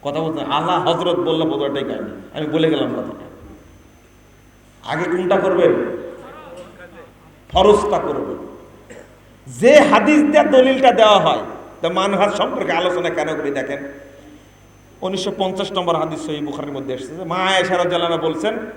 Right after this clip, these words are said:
"আমি আল্লাহ রাসূলের মৃত্যু পর্যন্ত আমার কাজা সিয়ামগুলো শাবান মাস ছাড়া করতে পারতাম না, আল্লাহ রাসূলের সাথে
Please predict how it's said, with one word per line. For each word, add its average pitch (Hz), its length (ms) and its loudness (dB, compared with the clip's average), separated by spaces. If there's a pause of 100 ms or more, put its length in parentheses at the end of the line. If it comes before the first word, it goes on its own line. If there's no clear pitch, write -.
(400)
"আমি 220 360 0
আল্লাহ 285 420 4
রাসূলের 254 460 2
মৃত্যু 240 440 -2
পর্যন্ত 208 760 0 (1800)
আমার 190 340 0
কাজা 214 560 2
সিয়ামগুলো 233 720 0
শাবান 208 600 2
মাস 196 380 -2
ছাড়া 196 180 0
করতে 185 640 2 (520)
পারতাম 160 440 -6
না, 104 100 -12 (440)
আল্লাহ 175 400 2
রাসূলের 220 360 0
সাথে 226 240 -4